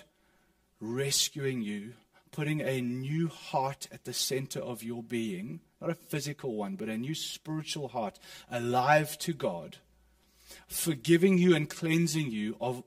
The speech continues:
all of your wrongdoings, and then filling you with His Spirit and empowering you to live in ways you've never been able to live in and of your own strength.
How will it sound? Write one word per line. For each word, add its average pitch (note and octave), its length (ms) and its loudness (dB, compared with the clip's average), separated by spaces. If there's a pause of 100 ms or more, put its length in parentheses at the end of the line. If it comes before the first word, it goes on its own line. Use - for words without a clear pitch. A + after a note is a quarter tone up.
(100)
all F#3+ 540 12
of D#3+ 100 4
your D3 220 2
wrongdoings, G#2 880 -4 (440)
and D3 280 0
then F3+ 320 8
filling G#3 640 8
you G3 180 8
with F3 140 8
His E3+ 180 6
Spirit E3+ 440 4
and C#3 160 0
empowering F#3 680 8
you D#3+ 120 4
to D3 100 2
live D3+ 440 8
in C#3 160 -2
ways D#3+ 540 6 (320)
you've D#3 260 2
never F#3 420 8
been F#3+ 180 8
able F#3 260 10
to F3 140 2
live E3 340 6
in E3 140 4
and E3+ 80 6
of D#3+ 120 2
your D3 180 4
own C#3+ 120 0
strength. - 580 -8